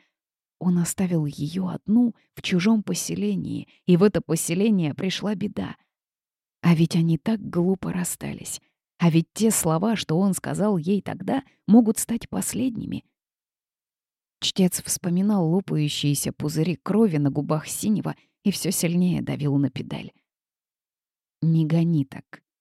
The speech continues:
осторожно попросил друга Миша. «Мы никуда не доедем, если ты сейчас разобьёшь автодом». Макс не ответил. Он не мог остановиться,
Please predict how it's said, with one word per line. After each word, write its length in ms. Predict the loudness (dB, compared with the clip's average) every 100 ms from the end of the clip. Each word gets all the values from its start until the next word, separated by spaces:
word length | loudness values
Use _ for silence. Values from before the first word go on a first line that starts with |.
| _ -12
осторожно 580 | -10 -6 -4 -2 -2 -2
попросил 560 | -4 -6 -6 -2 -2
друга 300 | -2 -2 -2 -4
Миша. 380 | -4 -6 -12 -16 _ _ _ _ _ -2
«Мы 240 | 2 4
никуда 420 | 4 2 0 0
не 140 | 2 2
доедем, 480 | 0 0 0 0 -2
если 400 | -2 -2 -2 -4
ты 220 | -2 -4
сейчас 600 | -2 -2 -2 -4 -4 -8 _ _
разобьёшь 560 | -6 -4 -2 -2 -2 -4
автодом». 520 | -10 -8 -8 -8 -10 _ _ _ _ _ _ _ _ _ _ _ _ _ _ _ _ _ _
Макс 320 | 0 0 -2
не 140 | -4 -4
ответил. 420 | -4 -10 -12 -16 _ _ _ _ -2
Он 220 | 2 4
не 80 | 4
мог 220 | 2 -2
остановиться, 760 | -8 -8 -8 -8 -10 -10 -14